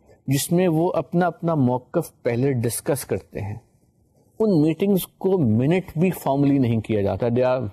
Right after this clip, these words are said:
highly confidential meetings and on-, only between the judges، آ، ہوتی ہیں، ان کی فارمل منٹنگ بھی نہیں ہوتی۔ In which they just exchange ideas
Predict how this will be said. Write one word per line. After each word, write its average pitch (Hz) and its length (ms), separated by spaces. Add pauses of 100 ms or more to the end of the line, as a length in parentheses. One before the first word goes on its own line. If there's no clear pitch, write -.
(200)
highly 175 240 (100)
confidential 110 600
meetings 95 460 (140)
and 120 200
on-, 127 140 (120)
only 190 220
between 123 580 (220)
the 104 120
judges، 104 260 (680)
آ، 113 160
ہوتی 104 320
ہیں، 113 140
ان 139 160
کی 139 180
فارمل 131 360
منٹنگ 113 440
بھی 101 80
نہیں 98 120
ہوتی۔ 98 280 (380)
In 160 80
which 220 220
they 208 140
just 202 220
exchange 180 540
ideas 101 540